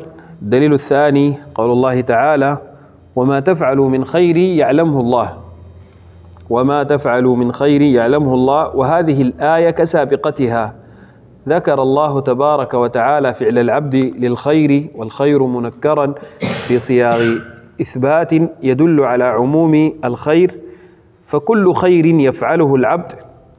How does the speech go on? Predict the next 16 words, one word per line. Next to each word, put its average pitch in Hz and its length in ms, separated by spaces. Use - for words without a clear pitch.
فالله 156 720
عز 151 220
وجل 143 420
يعلمه، 131 640
والله 135 380
تبارك 135 440
وتعالى 127 520
يعلمه، 156 500
بمعنى 156 460
أن 156 440
الله 147 320
عز 151 320
وجل 151 440
يجازي 156 640
عليه. 117 300
فالخير 170 520